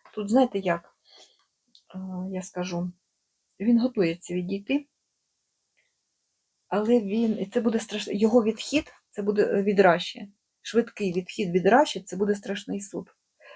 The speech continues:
Е, тому, е, ка-, це катастрофа буде. Розумієте? Тому він затягує.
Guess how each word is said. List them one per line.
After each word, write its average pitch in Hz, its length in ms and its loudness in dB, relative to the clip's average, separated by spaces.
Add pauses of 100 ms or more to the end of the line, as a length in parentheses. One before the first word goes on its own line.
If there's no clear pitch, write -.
(220)
Е, 170 200 4
тому, 220 560 4
е, - 360 -6
ка-, - 500 -8
це 208 200 -2
катастрофа - 680 -6
буде. 180 320 -6 (1000)
Розумієте? 208 440 -4 (220)
Тому 240 260 4
він 220 140 4
затягує. 180 760 0